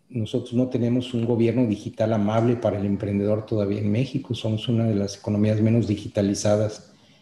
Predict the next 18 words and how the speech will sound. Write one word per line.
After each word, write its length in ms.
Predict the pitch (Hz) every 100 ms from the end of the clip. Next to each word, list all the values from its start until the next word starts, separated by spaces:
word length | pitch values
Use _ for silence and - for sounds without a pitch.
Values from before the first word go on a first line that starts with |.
| _ _ - 160
y 160 | 123
amable. 380 | 110 107 117 139
Entonces, 480 | 123 123 117 - - -
emprendimiento 720 | 117 123 117 117 123 135 151
es 80 | 139
el 100 | 110
motor 320 | 110 - 120
de 60 |
una 160 | 143 123
sociedad, 560 | - 107 107 107 139 139
es 100 | 127
lo 100 | -
que 120 | -
permite 560 | 110 98 113 - 135
que 160 | - 107
el 120 | 95
ser 140 | - 117
humano 460 | 117 107 113 117